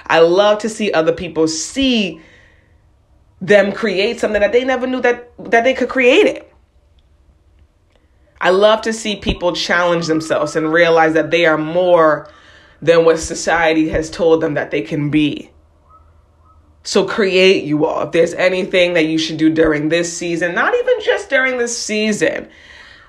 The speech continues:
throughout all of twenty twenty, is to create and to embrace your creativity and to realize that you are indeed young, gifted, and Black.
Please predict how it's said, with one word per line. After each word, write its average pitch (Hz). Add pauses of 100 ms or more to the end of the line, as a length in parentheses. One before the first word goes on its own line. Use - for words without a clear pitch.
throughout 202
all 196
of 185
twenty 170
twenty, 165
is 160
to -
create 170 (1300)
and 165
to 180
embrace 175
your 165
creativity 160 (1000)
and 156
to 170
realize 170
that 156
you 196
are 175
indeed 170
young, 160 (240)
gifted, 156
and 160
Black. 180